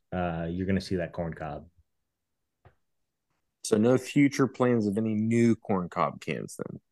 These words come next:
Speaker 2: right? That you're
Speaker 1: As far
Speaker 2: aware of?
Speaker 1: as far as I'm aware of, uh, nothing currently in production.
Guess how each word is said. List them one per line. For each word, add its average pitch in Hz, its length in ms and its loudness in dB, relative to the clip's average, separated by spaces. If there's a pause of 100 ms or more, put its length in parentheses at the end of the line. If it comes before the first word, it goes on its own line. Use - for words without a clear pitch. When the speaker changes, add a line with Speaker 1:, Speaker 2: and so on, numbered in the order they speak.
(120)
Speaker 2:
right? 85 260 4 (480)
That 95 120 8
you're 117 120 10
Speaker 1:
As 117 40 10
far 113 60 10
Speaker 2:
aware 92 220 10
of? 62 120 -2 (340)
Speaker 1:
as 95 220 -2
far 143 320 0
as 139 140 2
I'm 127 220 2
aware 90 280 0
of, 85 240 -4 (260)
uh, 90 480 -2
nothing 101 540 -2
currently 85 440 -4
in 80 100 -12
production. - 420 -20